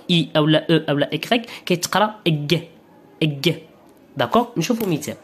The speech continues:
بحال مثلًا هاد الكلمه كوغاج. داكوغ؟ دونك هنا شنو كيتقرا هاد الحروف؟ هادي حرف مركب، هاد الحروف المركبه خصني نطرق ليهم.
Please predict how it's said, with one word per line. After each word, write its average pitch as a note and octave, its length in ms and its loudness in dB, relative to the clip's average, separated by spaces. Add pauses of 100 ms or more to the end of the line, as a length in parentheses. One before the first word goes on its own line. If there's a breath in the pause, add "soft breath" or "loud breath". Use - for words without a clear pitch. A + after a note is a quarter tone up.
(480 loud breath)
بحال G#3 220 2
مثلًا G#3+ 340 6
هاد E3+ 100 2
الكلمه D#3 480 4 (1600)
كوغاج. F#3 1300 6 (2250)
داكوغ؟ A3+ 400 4 (200 loud breath)
دونك G3 200 4
هنا A#3 160 6
شنو D4 180 6
كيتقرا A#3 340 4
هاد A3 120 4
الحروف؟ F#3+ 320 4
هادي E3 160 4
حرف A3+ 260 2
مركب، D#3 420 4
هاد C3+ 100 0
الحروف E3 240 2
المركبه F3+ 300 2
خصني G#3 220 2
نطرق G3 420 0
ليهم. A#2+ 200 0